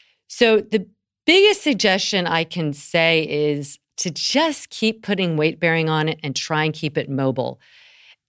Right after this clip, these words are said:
If the surgeon has said she's not severe enough, then I can't go against that 'cause he's the one that, he or she is the one that's gonna do the operation. But the, you said it looks radical or s-,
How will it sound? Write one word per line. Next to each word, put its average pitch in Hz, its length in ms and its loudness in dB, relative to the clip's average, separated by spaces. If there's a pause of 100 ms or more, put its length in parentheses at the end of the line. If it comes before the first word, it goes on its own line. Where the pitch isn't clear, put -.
If 180 200 -2
the 175 100 2
surgeon 277 640 4
has 247 100 0
said 160 400 0
she's 151 220 -6
not 151 240 -4
severe 147 380 0
enough, 131 400 -2
then 143 160 0
I 151 80 0
can't 202 260 0
go 180 140 4
against 160 340 0
that 170 260 2
'cause 143 200 -8
he's 180 180 -4
the 165 60 2
one 151 120 0
that, 156 180 -4
he 185 200 -2
or 165 80 4
she 175 160 0
is 156 120 0
the 160 60 0
one 151 140 0
that's 147 160 -2
gonna 147 180 -2
do 139 120 -4
the 143 120 -2
operation. 135 720 0 (540)
But 185 260 0
the, 202 400 2
you 190 160 -2
said 277 280 0
it 262 100 4
looks 196 260 -4
radical 170 520 0
or 139 60 -2
s-, - 160 -10